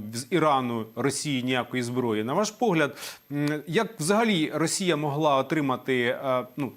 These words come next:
чи три сотні, чи три тисячі, ж невідомо, скільки вони отримали цих шахедів. Е,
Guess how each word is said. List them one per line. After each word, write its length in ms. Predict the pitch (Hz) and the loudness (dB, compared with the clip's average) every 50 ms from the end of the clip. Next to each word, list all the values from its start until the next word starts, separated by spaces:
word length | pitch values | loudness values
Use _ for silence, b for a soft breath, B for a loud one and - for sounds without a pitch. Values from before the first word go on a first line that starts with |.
| - - | -8 -4
чи 160 | - - 226 | -2 -2 -2
три 300 | - - 151 165 180 165 | 0 2 2 2 2 2
сотні, 500 | - - - 156 147 135 117 - 123 113 | 0 0 2 2 2 2 2 0 -4 -4
чи 160 | - - 202 | 0 0 0
три 220 | - - 160 165 | 0 2 0 0
тисячі, 420 | 156 - 151 135 - 131 - 139 135 | 0 0 -4 -4 -4 -6 -6 -4 -4
ж 80 | 127 | 0
невідомо, 420 | 165 170 175 190 175 226 196 151 135 | 0 0 0 2 2 2 2 2 0
скільки 280 | - - - - 139 | -2 -4 -6 -2 -2
вони 180 | 127 127 127 127 | -2 -2 -2 -4
отримали 380 | 117 - 123 123 120 120 117 110 | -4 -4 -4 -4 -2 -2 -2 -2
цих 140 | - 127 110 | -4 -4 -6
шахедів. 500 | - - 139 - 151 147 110 101 101 92 B B B B B B B B B - | -4 -4 -4 -2 -2 -2 -2 -2 -6 -8 B B B B B B B B B 2
Е, 220 | 123 123 123 117 | 2 2 2 2